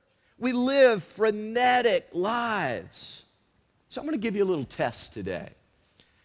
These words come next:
I came across this years ago, and I want you to know before you take it,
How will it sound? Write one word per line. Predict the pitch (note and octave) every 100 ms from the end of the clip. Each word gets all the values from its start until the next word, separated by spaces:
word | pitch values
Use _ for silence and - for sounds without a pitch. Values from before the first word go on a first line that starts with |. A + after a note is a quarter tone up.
| _ _ _ _ _ _ _ _
I | C3
came | F#3 D3
across | B2 C#3 -
this | B2+ -
years | D3+ F3
ago, | E3+ B2 G2+ D3+
and | D#3+
I | D3 G3+
want | B3 A#3+ -
you | F3
to |
know | D#3+ D#3+
before | C#3+ C3+ F3 D3+
you | A2+ A#2+ A#3+
take | D#4+ - A#2 G#2
it, | C#3+ G#3